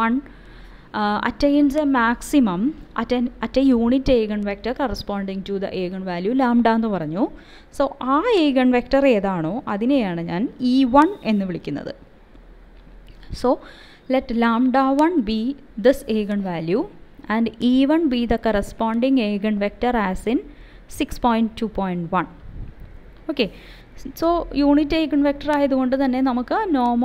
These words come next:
of E one is equal to one ആണ്. And we have T of E one equal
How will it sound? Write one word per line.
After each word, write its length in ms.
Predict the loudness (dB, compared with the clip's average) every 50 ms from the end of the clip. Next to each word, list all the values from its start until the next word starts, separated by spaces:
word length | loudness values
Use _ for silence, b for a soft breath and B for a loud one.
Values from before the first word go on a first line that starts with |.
| 0
of 120 | 0 -2 -2 -2
E 20 | -2 -2 -2
one 140 | -2 -2 -2 -2
is 80 | -2 -4 -6 -8
equal 280 | -8 -6 -6 -6 -6 -4 -4
to 60 | -4 -4 -4
one 140 | -4 -4 -4 -6 -6 -4
ആണ്. 200 | -4 -2 -2 -2 -4 -4 -8 -18 -20 -20 B B B B B B B B B B B B B B -20 -20 -20 -8 -2 0
And 100 | 0 2 2 4
we 80 | 4 4 4 4
have 200 | 4 2 2 0 -2 -6 -14 -18 -18 -18 -18 -10 -4 -2
T 80 | 0 2 4 4
of 80 | 4 2 2 0
E 40 | 2 2 2
one 140 | 2 2 2 0
equal 280 | -2 -2 -2 -2 -2